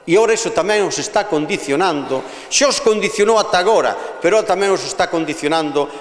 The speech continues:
á hora de facer certo tipo de respostas,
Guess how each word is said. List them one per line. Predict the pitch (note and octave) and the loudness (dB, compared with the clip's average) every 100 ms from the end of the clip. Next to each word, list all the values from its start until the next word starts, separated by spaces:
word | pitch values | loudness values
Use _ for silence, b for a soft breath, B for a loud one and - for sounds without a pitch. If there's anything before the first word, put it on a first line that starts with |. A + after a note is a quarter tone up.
| B | B
á | D3+ | 2
hora | E3 | 4
de | D3+ | 2
facer | C#3 B2+ D#3+ B2 | -2 -2 -2 0
certo | F#3+ D#3+ C3 | -2 -2 -6
tipo | - F3 E3+ | -6 -4 -2
de | F#3+ | -2
respostas, | E3+ - E3 - - C3+ | -2 0 -2 0 -2 -4